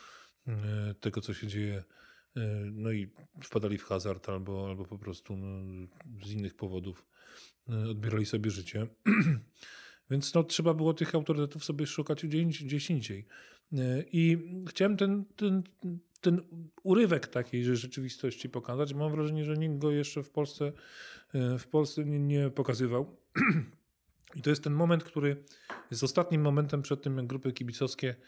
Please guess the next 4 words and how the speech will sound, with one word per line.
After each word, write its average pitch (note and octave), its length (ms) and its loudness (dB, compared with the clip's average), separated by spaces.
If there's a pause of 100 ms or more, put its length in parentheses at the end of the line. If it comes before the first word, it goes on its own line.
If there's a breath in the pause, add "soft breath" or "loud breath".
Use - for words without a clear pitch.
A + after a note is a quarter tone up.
(480 loud breath)
zaczynają A#2+ 640 -2
wypełniać A#2+ 640 -2
lukę A2+ 420 -2
po, A2+ 500 -4